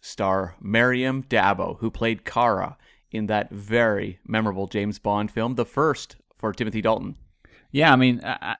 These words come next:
Speaker 2: a-, at time of recording, both of the Dalton films have just screened in U K cinemas.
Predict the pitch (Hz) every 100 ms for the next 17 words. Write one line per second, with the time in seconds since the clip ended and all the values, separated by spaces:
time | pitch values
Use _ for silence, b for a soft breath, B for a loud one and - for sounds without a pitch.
0 | - 147 - 156 135 123 120 120 135 127
1 | 127 135 123 127 135 135 127 - 123 110
2 | 120 117 110 110 110 - 117 110 113 120
3 | 107 98 117 - - 127 117 117 - 110
4 | 107 107 110 120 110 - 110 107 110 113